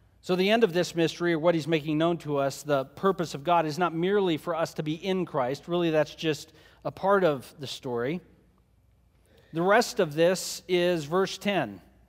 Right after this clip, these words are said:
He set, uh, uh, this purpose forth in Christ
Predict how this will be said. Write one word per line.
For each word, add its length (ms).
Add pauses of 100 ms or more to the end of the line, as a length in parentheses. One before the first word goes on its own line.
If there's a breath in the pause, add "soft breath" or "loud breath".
(1040 soft breath)
He 140
set, 440
uh, 240 (300)
uh, 200
this 220
purpose 420
forth 480
in 220
Christ 480